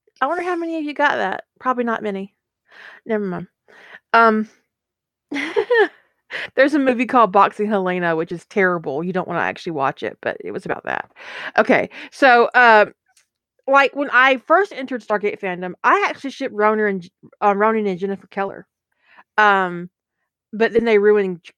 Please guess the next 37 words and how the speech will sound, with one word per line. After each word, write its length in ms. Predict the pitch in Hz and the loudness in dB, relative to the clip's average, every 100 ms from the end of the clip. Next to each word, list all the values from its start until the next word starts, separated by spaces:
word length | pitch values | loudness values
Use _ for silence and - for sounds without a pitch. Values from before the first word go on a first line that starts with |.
| - | -4
um, 200 | 185 175 | -4 -2
Keller 240 | 202 190 | -4 -4
for 100 | 180 | -4
me 260 | 175 165 160 _ _ - | -8 -10 -14 _ _ -2
step 240 | - 165 | 0 0
by 80 | 170 | -2
step, 340 | - 180 - _ 160 | -2 -4 -4 _ -4
right? 320 | 170 202 - _ _ - - | -2 0 -4 _ _ -20 -8
And 80 | 208 | 0
so 180 | 226 208 | 4 6
I 140 | 202 202 | 6 6
moved 280 | 196 196 | 6 6
into 320 | 180 180 180 - _ _ | 2 0 -6 -10 _ _
McKay 260 | 190 196 160 | -10 -8 -8
Shepard, 400 | - 247 190 160 | -4 -4 -4 -6
and 80 | 170 | -4
people 200 | 196 - | -6 -4
got 220 | 175 156 | -6 -4
bent. 240 | 185 156 - _ _ _ _ - - _ - | -6 -6 -12 _ _ _ _ -20 -20 _ 2
And 640 | 208 190 185 180 175 180 - - | 4 4 2 0 -2 -6 -12 -12
then, 540 | 190 214 214 202 196 - | 2 4 4 2 0 0
um, 640 | 196 185 170 170 170 170 _ _ _ _ _ _ _ - | 0 0 -2 -4 -8 -10 _ _ _ _ _ _ _ -2
I, 120 | 208 - | -2 0
it 100 | 214 | -2
was 160 | 202 196 | 0 2
like 280 | 185 180 - | 2 2 0
I 140 | 190 | 0
moved, 500 | 196 202 202 190 _ _ _ - _ _ | 4 4 4 0 _ _ _ -20 _ _
I, 140 | 214 220 | -2 2
I 100 | 214 | 4
did 140 | 220 | 2
some 160 | - 214 | 2 -2
Sentinel 320 | 277 277 285 | 0 0 2
work, 320 | 277 285 - | 4 4 2
people 220 | - 226 208 | -4 -6 -2
got 220 | 190 175 | -2 -2
bent. 220 | 156 | -8